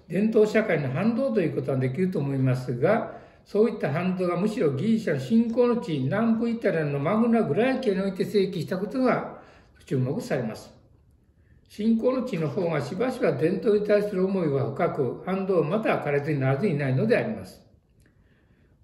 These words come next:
我が国でも大東亜戦争敗戦後、その事実を受けるかどうかで、勝ち組と負け組の間で激しい抗争が起こったのは、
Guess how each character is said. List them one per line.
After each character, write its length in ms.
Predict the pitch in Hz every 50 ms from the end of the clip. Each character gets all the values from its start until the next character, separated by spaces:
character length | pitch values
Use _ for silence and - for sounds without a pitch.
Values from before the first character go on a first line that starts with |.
| _ -
我 140 | - 156 156
が 160 | 175 196 196
国 240 | - 156 139 135 135
で 80 | 160
も 240 | 156 165 180 185 -
大 260 | - 165 165 160 160
東 200 | - 165 170 151
亜 20 | -
戦 160 | 185 160 147
争 220 | 131 - 143 131
敗 180 | 139 160 156 139
戦 240 | - 170 160 143 135
後、 180 | 147 160 156
そ 160 | 147 - -
の 160 | 165 165 156 143
事 140 | 143 190
実 280 | 185 175 - - - 143
を 60 | 135 135
受 100 | 131 170
け 60 | 156
る 120 | 147 143
か 140 | - 165 151
ど 300 | 139 165 185 175 160 -
う 40 | -
か 80 | 156
で、 160 | 160 220 226 -
勝 240 | - 156 151 -
ち 140 | - 175 156
組 240 | 151 165 170 165 160
と 180 | - 226 220 185
負 180 | 143 156 156 151
け 100 | 185 175
組 240 | 175 170 170 170
の 280 | 170 170 170 165 170 196
間 280 | 175 175 175 175 175 156
で 120 | 151 170
激 220 | 214 277 285 233
し 100 | - 214 165
い 20 | -
抗 160 | - 156 151
争 160 | 135 160 151
が 80 | 139 143
起 60 | -
こ 140 | 151 139 -
っ 20 | -
た 80 | 143
の 140 | 135 131 139
は、 340 | 190 226 214 - - - -